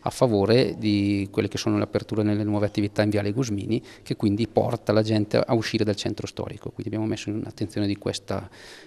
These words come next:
questa problematica legata anche al turismo, perché Clusone è una rinomata cittadina turistica, ma, eh,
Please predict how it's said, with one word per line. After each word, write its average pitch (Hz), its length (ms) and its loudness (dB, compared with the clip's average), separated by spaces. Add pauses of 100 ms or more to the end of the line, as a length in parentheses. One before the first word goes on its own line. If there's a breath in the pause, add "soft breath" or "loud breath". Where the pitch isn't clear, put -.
questa - 240 -4
problematica 113 640 0
legata 113 340 2
anche 95 240 -2
al 107 80 -2
turismo, 104 400 -6
perché - 400 -10
Clusone 110 540 0
è - 140 -8
una 104 540 -2 (360)
rinomata 107 500 0
cittadina 107 460 -2
turistica, 104 600 -4
ma, 104 300 -4 (640 loud breath)
eh, - 300 -12